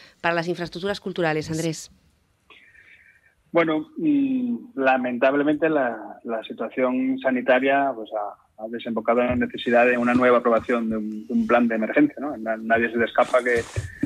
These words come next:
Speaker 2: que la prioridad sigue siendo atajar, eh, el problema de, de esta pandemia que nos tiene ya casi desde hace un año atenazados.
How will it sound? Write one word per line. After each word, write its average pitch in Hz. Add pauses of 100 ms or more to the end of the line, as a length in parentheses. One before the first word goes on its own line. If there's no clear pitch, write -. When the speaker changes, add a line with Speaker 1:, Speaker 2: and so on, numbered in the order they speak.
(220)
Speaker 2:
que 123
la 120
prioridad 127 (240)
sigue 127
siendo 127
atajar, 123 (180)
eh, 107 (220)
el 117
problema 120
de, 110 (280)
de 117
esta 113
pandemia 135
que 117
nos 110
tiene 110 (160)
ya 113
casi 120
desde 113
hace 123
un 123
año 113
atenazados. 127